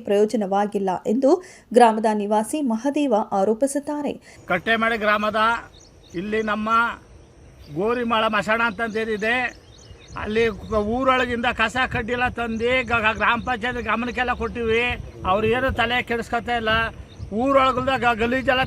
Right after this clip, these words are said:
Speaker 2: ತಂದು ಇಲ್ಲಿ ಸುರಿತಾರೆ. ಕೋಳಿ, ಕೋಳಿ ಕಸ, ಕೋಳಿ ಪುಕ್ಕ, ಪ್ರತಿ ಒಂದು ವಸ್ತುಗಳನ್ನು ತಂದಿದ್ರೆ ಗಬ್ಬಾಡುತ್ತದೆ. ಇಲ್ಲಿ ಪ-, ದೇವಸ್ಥಾನ ಅದೇ ಶಿವಂದು, ಶಿವ-, ಈಶ್ವರ ಪಾರ್ವತಿ ದೇವಸ್ಥಾನ ಅದೇ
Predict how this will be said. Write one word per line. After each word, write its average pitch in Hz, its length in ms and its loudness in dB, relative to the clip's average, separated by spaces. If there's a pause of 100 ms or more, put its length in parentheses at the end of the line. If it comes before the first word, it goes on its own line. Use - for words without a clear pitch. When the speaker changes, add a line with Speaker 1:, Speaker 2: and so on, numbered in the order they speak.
Speaker 2:
ತಂದು 254 220 -2
ಇಲ್ಲಿ 240 160 -4
ಸುರಿತಾರೆ. 240 500 0 (680)
ಕೋಳಿ, 269 280 6 (160)
ಕೋಳಿ 262 340 4
ಕಸ, 240 200 2 (200)
ಕೋಳಿ 269 200 2 (100)
ಪುಕ್ಕ, 262 200 -8 (160)
ಪ್ರತಿ 269 300 -2 (240)
ಒಂದು 262 240 -2
ವಸ್ತುಗಳನ್ನು 262 640 0
ತಂದಿದ್ರೆ 254 420 -2 (140)
ಗಬ್ಬಾಡುತ್ತದೆ. 240 640 0 (560)
ಇಲ್ಲಿ 254 180 0 (140)
ಪ-, 247 240 4
ದೇವಸ್ಥಾನ 254 360 0 (100)
ಅದೇ 254 160 2 (120)
ಶಿವಂದು, 247 420 -4
ಶಿವ-, 233 200 0
ಈಶ್ವರ 254 340 -2
ಪಾರ್ವತಿ 247 400 -4
ದೇವಸ್ಥಾನ 240 380 -2
ಅದೇ 240 120 -2